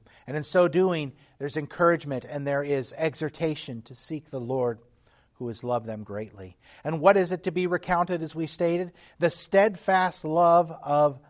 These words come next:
the Lord. When we look through the Scriptures, we can see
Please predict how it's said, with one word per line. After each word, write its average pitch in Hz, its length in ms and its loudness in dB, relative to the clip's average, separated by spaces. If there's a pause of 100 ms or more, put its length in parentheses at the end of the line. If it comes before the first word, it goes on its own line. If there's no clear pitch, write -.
(140)
the 143 120 -2
Lord. 127 460 -4 (960)
When 180 220 4
we 196 160 0
look 196 340 0
through 175 160 0
the 160 100 -4
Scriptures, 165 640 -4
we 160 120 -2
can 151 180 -6
see 170 420 -2